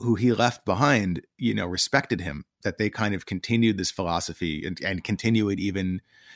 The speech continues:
to the present day, you know? I mean, I think if Yokoi saw the Switch, I think he would just be, you know, blown away. I, I think he would see it as a culmination of everything he ever wanted to do.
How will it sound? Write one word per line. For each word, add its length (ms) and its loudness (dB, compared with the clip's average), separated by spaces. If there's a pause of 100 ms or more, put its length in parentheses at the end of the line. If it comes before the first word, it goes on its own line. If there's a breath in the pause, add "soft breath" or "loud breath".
(100)
to 80 -2
the 80 2
present 360 2
day, 360 2 (200)
you 160 -6
know? 240 -4
I 80 0
mean, 140 4
I 100 6
think 280 2
if 220 0 (300 loud breath)
Yokoi 460 8
saw 180 6
the 100 2
Switch, 520 4
I 140 -2
think 200 0
he 160 2
would 140 0
just 180 -4
be, 400 -4
you 140 -6
know, 160 -8
blown 340 -4
away. 420 -4 (120)
I, 320 -8 (120)
I 80 -2
think 220 -2
he 120 2
would 180 2
see 200 2
it 80 2
as 80 -4
a 40 -6
culmination 680 0
of 80 -2
everything 360 -2
he 260 -2
ever 200 -4
wanted 300 -6
to 80 -10
do. 300 -6